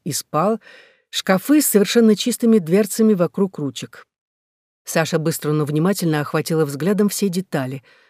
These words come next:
даже аккуратный рукомойник с фаянсовой раковиной и чистое белоснежное полотенце. Всё говорило о том, что парень ответственно относится к своей работе.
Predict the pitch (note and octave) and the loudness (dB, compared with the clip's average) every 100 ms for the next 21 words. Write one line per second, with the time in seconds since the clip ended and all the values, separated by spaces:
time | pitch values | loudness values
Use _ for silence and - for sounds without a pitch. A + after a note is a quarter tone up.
0 | _ _ - D#3 E3+ E3+ - F3 F3 F3 | _ _ -2 2 4 2 2 0 2 2
1 | F3 F3 F3+ F3+ F#3+ F3 C#3+ - _ _ | 2 2 2 4 4 4 0 -4 _ _
2 | - - D#3+ D#3+ D#3 D#3 D3+ D#3 E3+ D#3+ | -16 -4 0 0 -2 -2 0 2 0 0
3 | D3+ D3 C#3 _ _ D#3+ - F#3+ - E3+ | -2 -2 -4 _ _ -6 -4 -4 -2 -2
4 | D#3+ D#3+ - E3 D#3 D#3 E3 E3+ - C#3 | 0 0 0 -4 -2 -4 -2 -4 -4 -6
5 | - D#3 - _ _ _ _ _ _ _ | -8 -14 -18 _ _ _ _ _ _ _
6 | - - G3 F3 F#3 F3+ F3 E3 G#3 - | -2 2 4 4 4 6 4 2 0 0
7 | E3+ - A3 A#3 A3+ - - _ - F3 | -4 0 0 2 -2 -4 -20 _ -4 -2
8 | - F3+ A#3+ C#4+ - B3+ B3+ C4 B3 A#3+ | -2 0 0 0 -2 0 2 2 2 0
9 | F#3+ E3+ F3 - - F3 F3 F#3+ E3+ D3 | 0 -4 -6 -6 0 2 2 2 0 -2
10 | - D3+ | -4 -12